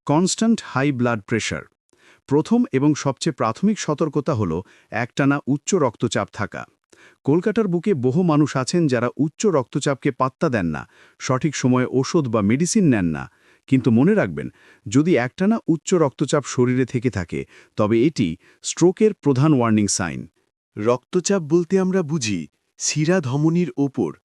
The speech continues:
রক্তের চাপ, কিন্তু যখন উচ্চ রক্তচাপ থাকে, তখন আমাদের রক্তনালীগুলি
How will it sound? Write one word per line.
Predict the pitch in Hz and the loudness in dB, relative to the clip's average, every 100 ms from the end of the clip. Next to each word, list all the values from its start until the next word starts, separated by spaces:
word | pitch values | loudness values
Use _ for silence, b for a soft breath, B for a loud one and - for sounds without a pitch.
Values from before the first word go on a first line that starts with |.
| _ - | _ -8
রক্তের | 101 113 - - 107 | -4 -4 -4 -4 -4
চাপ, | - 92 - _ _ B B B - | -4 -6 -8 _ _ B B B -4
কিন্তু | 170 190 135 | -2 0 2
যখন | 127 123 - 180 - | 0 0 -2 -2 -4
উচ্চ | 156 - - | -8 -6 -2
রক্তচাপ | 180 170 - 180 185 170 - | 0 0 -2 -2 -2 -4 -6
থাকে, | 143 160 123 73 - _ _ _ | -6 0 0 0 -6 _ _ _
তখন | 131 123 165 - | -2 0 -4 -4
আমাদের | 113 117 127 147 110 | -4 -4 -2 -2 0
রক্তনালীগুলি | 117 - 160 147 143 165 131 98 76 | -4 -2 0 0 0 0 0 -4 -6